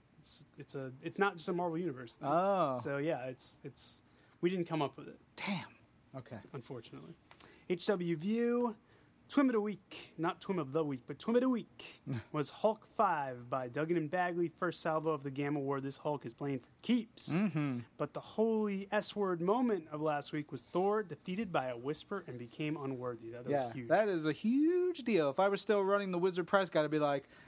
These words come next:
Speaker 2: "This issue, hot, hot, hot."
Speaker 1: Who is running the Wizard Press Guide these days?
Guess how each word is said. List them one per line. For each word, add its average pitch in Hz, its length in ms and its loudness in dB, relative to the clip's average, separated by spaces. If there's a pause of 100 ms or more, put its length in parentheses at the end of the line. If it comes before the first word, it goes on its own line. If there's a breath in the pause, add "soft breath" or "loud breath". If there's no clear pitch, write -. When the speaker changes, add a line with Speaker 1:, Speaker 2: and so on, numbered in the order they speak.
(160 loud breath)
Speaker 2:
"This 170 220 4
issue, 185 480 4
hot, 185 340 2
hot, 175 240 0
hot." 180 480 2
Speaker 1:
Who 247 120 2
is 247 140 0
running 123 200 0
the 110 60 -6
Wizard 120 300 -12
Press 135 200 -14
Guide 139 180 -12
these 135 160 -14
days? 156 200 -14